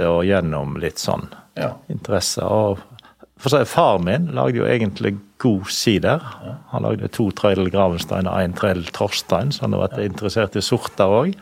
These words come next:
Speaker 2: Ja.
Speaker 1: Så, eh, jeg må jo si at jeg kanskje hadde med en liten prøve av og til, hvis det var på ungdomshuset.
Speaker 2: <laughs> Og den faller i smak?
Speaker 1: Ja.
Speaker 2: <laughs> Nettopp.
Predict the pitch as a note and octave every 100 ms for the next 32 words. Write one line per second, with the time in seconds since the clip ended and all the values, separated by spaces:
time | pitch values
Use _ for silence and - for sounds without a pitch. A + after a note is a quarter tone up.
0 | - A2+ G3 - _ _ - - B2 A2+
1 | A2+ G#2+ - - - - - - B2+ A2
2 | C3+ A#2 - G#2 G#2+ G#2+ - G#2 F2+ F#2
3 | - - - - - - G#2+ G#2+ A#2 G#2
4 | F2+ F2 G2 - F#2+ - G#2+ G#2 G2+ F#2+
5 | E2+ E2+ E2+ F2 E2 - - G2+ - F#2+
6 | F#2 G#2 F#2 F2+ - - E2+ - F2 -
7 | - - - - - - - - - -
8 | - - - - - - - - - -
9 | - C4+ - - G3 C3+ C#3 B2+ C3+ A#2
10 | A#2+ B2+ - - - _ _ - - G#2+
11 | D#2+ - - - - - A5+ A5+ A5+ -
12 | - - C#3+ D3 - - -